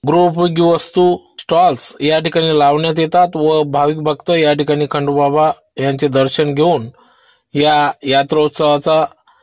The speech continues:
आनंद घेत असतात. तर या यात्रोत्सवाचे आयोजन राहुल आडावे, शरद वाघ, प्रल्हाद कचवे, बबलू कचवे, जिभाऊ कचवे, गौतम जाधव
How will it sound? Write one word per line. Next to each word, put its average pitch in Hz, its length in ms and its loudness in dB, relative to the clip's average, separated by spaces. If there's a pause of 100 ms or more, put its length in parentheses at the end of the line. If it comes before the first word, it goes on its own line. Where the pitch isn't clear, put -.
(220)
आनंद 151 440 -2
घेत 143 300 0
असतात. 117 300 -4 (1080)
तर 147 100 0
या 160 140 2
यात्रोत्सवाचे 165 840 0
आयोजन 165 520 0 (1500)
राहुल 143 420 2
आडावे, 160 480 2
शरद 151 400 -2
वाघ, 156 440 0 (180)
प्रल्हाद 147 420 2
कचवे, 160 460 0
बबलू 143 400 -2
कचवे, 160 520 -2
जिभाऊ 143 440 0
कचवे, 165 520 0
गौतम 139 580 -4
जाधव 147 560 2